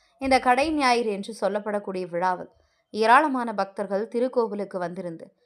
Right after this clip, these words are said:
இவ்வகையில் தங்களது நேர்த்தி கடனை செலுத்துவது வழக்கம்.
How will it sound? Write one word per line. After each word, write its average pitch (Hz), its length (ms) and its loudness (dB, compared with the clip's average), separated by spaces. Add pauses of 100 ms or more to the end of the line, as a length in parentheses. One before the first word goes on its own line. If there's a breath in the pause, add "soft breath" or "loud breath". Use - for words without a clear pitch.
(320)
இவ்வகையில் 262 520 4
தங்களது 214 380 -2
நேர்த்தி 220 280 -8
கடனை 190 320 -6
செலுத்துவது 208 520 -8
வழக்கம். 156 400 -12